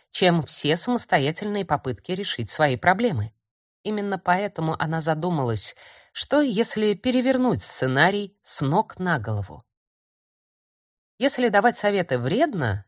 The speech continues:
это может разрушить уверенность в себе у того, кому эти советы адресованы,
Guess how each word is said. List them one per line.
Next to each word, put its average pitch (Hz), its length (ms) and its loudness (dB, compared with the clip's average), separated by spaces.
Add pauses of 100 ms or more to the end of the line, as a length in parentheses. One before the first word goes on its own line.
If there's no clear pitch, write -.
это 110 240 -4
может 131 360 -4
разрушить 143 520 -2
уверенность 127 540 -4
в - 40 -8
себе 151 340 -4
у 127 100 -4
того, 143 280 -2
кому 131 300 -4
эти 139 220 -8
советы 131 400 -2
адресованы, 151 680 -2